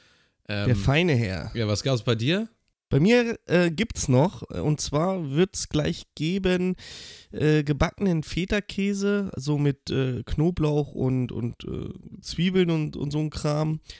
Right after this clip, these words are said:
Speaker 2: Dazu selbstgemachten Bulgursalat und eingelegte Pepperoni. Also
Speaker 1: Läuft, also
Speaker 2: klassisch.
Speaker 1: auch, auch ansatzweise griechisch.
Speaker 2: Griechisch, ja, doch, mediterran kann man das nennen, ne?
Speaker 1: Mediterran,
Speaker 2: Mediterran,
Speaker 1: ja.
Speaker 2: irgendwie so.
Speaker 1: Lass ich durchgehen.
Speaker 2: So, dann vielleicht noch ein Rotvino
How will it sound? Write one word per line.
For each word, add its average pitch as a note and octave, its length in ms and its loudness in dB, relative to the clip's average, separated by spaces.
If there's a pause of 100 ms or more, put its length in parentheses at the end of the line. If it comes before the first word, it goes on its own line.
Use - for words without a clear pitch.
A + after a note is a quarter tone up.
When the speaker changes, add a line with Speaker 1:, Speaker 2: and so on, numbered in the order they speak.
Speaker 2:
Dazu D3 400 2
selbstgemachten D3 760 -4
Bulgursalat D3 880 2
und C3+ 140 -8
eingelegte C3 540 -2
Pepperoni. A2 760 -4 (840)
Also A#2+ 220 6
Speaker 1:
Läuft, A#2+ 260 6
also A#2 160 2
Speaker 2:
klassisch. B2 640 2
Speaker 1:
auch, B2+ 260 0
auch - 60 -16
ansatzweise A2+ 720 2
griechisch. G#2+ 520 -2 (360)
Speaker 2:
Griechisch, D3 500 2
ja, C#3+ 460 2 (160)
doch, C#3 260 2
mediterran C3 800 4
kann A#2 140 0
man A#2 140 0
das G#2+ 160 -8
nennen, G#2 220 -6
ne? C#3+ 80 6
Speaker 1:
Mediterran, B2 340 2
Speaker 2:
Mediterran, A2 580 0
Speaker 1:
ja. - 80 -10
Speaker 2:
irgendwie A2 280 -8
so. A2+ 200 -6
Speaker 1:
Lass A2 200 -2
ich G#2+ 80 -6
durchgehen. F#2 520 -4
Speaker 2:
So, A#2+ 320 2 (340)
dann C3+ 300 4
vielleicht C#3+ 280 4
noch C#3 100 4
ein B2+ 140 4
Rotvino G3 760 4